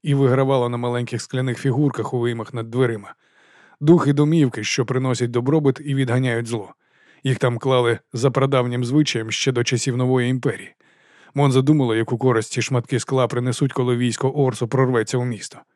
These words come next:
Небагато. На вулицях густо висів страх. Відчуття загрози було таким задушливим, що, здавалося, липло до мокрої шкіри і змушувало настовбурчуватися волосся на потилиці. Не можна сказати, що Віссерін не кишив людьми.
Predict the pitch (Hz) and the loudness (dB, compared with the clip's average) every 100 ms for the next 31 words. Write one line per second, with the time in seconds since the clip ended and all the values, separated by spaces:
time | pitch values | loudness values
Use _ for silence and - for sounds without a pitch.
0 | _ _ _ 165 160 135 113 - _ _ | _ _ _ 0 2 0 -2 -14 _ _
1 | _ _ - _ 135 147 147 135 143 107 | _ _ -20 _ 0 4 4 4 2 2
2 | 135 139 147 139 127 143 123 156 107 - | 2 2 2 0 0 -2 -2 -4 -4 -8
3 | _ _ _ 135 135 139 143 123 123 135 | _ _ _ -2 2 2 2 2 2 2
4 | 151 127 120 120 120 120 131 123 127 147 | 2 2 0 -2 -2 -2 -2 -2 -2 -2
5 | 139 113 113 - 127 110 131 131 120 - | -2 -2 -4 -2 -2 0 0 0 -2 -6
6 | - _ - 151 143 135 127 139 131 143 | -10 _ 0 0 2 0 2 2 0 0
7 | 131 - 170 175 120 113 139 131 131 123 | 0 0 0 0 0 -2 -2 -2 0 0
8 | 123 120 - 131 131 127 135 123 117 123 | -2 -4 -4 -2 0 0 0 -2 -2 -4
9 | 120 120 120 131 120 113 120 104 92 - | -2 -2 -2 -4 -4 -2 -4 -6 -10 -18
10 | - _ _ _ _ _ _ _ - 165 | -20 _ _ _ _ _ _ _ 0 4
11 | 190 135 123 123 120 113 113 - 127 117 | 4 4 0 -2 -2 -2 -2 -4 -2 -2
12 | 143 160 139 135 135 135 120 120 110 117 | 2 2 2 2 0 0 -2 -2 -2 -4
13 | 104 95 | -4 -12